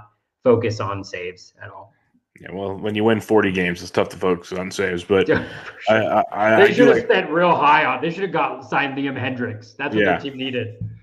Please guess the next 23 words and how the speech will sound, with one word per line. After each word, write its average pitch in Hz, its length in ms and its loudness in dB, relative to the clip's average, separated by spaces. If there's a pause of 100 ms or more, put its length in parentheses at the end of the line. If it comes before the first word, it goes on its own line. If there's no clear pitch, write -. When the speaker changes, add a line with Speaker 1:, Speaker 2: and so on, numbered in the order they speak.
(440)
Speaker 1:
Really 240 280 10
Speaker 2:
Yeah. - 160 2
Speaker 1:
lo-, 170 180 0 (260)
lo-, 175 100 0
lock 170 420 4
down 170 340 4
those 147 240 2
wins, 131 560 -4
you 120 140 -6
know? 123 120 -4
Speaker 2:
Yeah, 104 120 0
lock 104 340 4
down, 104 300 0
lock 101 260 2
down 107 160 2
those 92 140 -2
four 110 260 2
blown 95 260 0
saves 92 300 0
you 90 80 -4
get 90 200 -2
this 92 180 -8
year. 98 240 -6